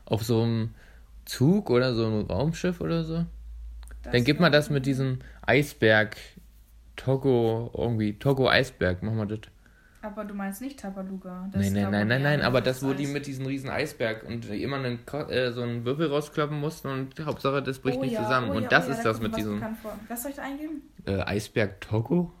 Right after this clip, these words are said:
Speaker 1: oder so?
Speaker 2: Eisberg.
Speaker 1: Ja, das Spiel meine ich.
Speaker 2: Oh,
Speaker 1: Und
Speaker 2: was
Speaker 1: das
Speaker 2: war
Speaker 1: ist
Speaker 2: das?
Speaker 1: aus welcher Sendung?
Speaker 2: Toy
Speaker 1: Toy Club, oder? Toy
Speaker 2: Ja,
Speaker 1: Club.
Speaker 2: Toy
Speaker 1: Es ist
Speaker 2: Club,
Speaker 1: der
Speaker 2: Togo
Speaker 1: Toy
Speaker 2: Toy
Speaker 1: Club.
Speaker 2: Club, warte mal.
Speaker 1: Klingt mir auch ein bisschen fremd, aber ich glaub, das war das. So, jetzt will mal eine Pause machen hier beim Reden. Wir vergessen, dass man uns nicht sieht.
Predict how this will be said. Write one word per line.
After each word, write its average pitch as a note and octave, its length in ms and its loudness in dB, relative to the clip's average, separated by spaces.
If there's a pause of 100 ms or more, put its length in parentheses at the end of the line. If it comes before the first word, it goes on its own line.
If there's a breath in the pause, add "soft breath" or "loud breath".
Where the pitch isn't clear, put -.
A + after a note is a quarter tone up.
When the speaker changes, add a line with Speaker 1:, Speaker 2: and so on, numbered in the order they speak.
(220)
Speaker 1:
oder B2+ 260 -2
so? C3 180 -4
Speaker 2:
Eisberg. D3 140 -6 (180)
Speaker 1:
Ja, A2 100 0
das A#2 140 -4
Spiel B2+ 220 0
meine G#2 240 0
ich. G#2 40 -6
Speaker 2:
Oh, G#2+ 40 -4
Speaker 1:
Und F#2+ 120 -4
Speaker 2:
was - 60 -8
Speaker 1:
das A#2 140 -2
Speaker 2:
war F#2+ 60 -4
Speaker 1:
ist A#2+ 80 -6
Speaker 2:
das? G#2+ 120 0
Speaker 1:
aus A#2+ 60 -6
welcher A#2 260 -2
Sendung? C#3 380 -4 (180)
Speaker 2:
Toy D#3+ 160 8
Speaker 1:
Toy - 20 6
Club, F#2+ 280 4
oder? D#3 280 2 (320)
Toy G#3 140 4
Speaker 2:
Ja, - 80 0
Speaker 1:
Club. G3+ 240 -4
Speaker 2:
Toy - 140 -8
Speaker 1:
Es C3+ 100 -4
ist F#3 120 -6
Speaker 2:
Club, - 20 -6
Speaker 1:
der A#2 120 0
Speaker 2:
Togo C3+ 120 -4
Speaker 1:
Toy D#3 140 0
Speaker 2:
Toy A2+ 100 -8
Speaker 1:
Club. A#2 160 -12
Speaker 2:
Club, G2 220 -12
warte G2 180 -12
mal. G2 180 -8 (160)
Speaker 1:
Klingt D3 380 -8
mir A2+ 200 -4
auch C#3 120 -4
ein C#3+ 80 -12
bisschen C#3+ 240 -8
fremd, C#3 360 -8
aber C3+ 180 -2
ich C3+ 60 -8
glaub, C3 160 -8
das C3+ 160 -8
war G#2+ 120 -4
das. A2+ 180 -6 (200)
So, B2 140 2
jetzt A2+ 200 0
will D#3+ 80 0
mal D#3+ 100 0
eine D3 140 -2
Pause E3 340 2
machen C#3+ 220 2
hier C#3 100 0
beim C3 160 0
Reden. C#3 220 -2
Wir C3+ 100 -2
vergessen, C#3 420 -4
dass B2+ 320 -10
man B2 220 -2
uns B2 220 -6
nicht A#2 180 -8
sieht. C#3 240 -6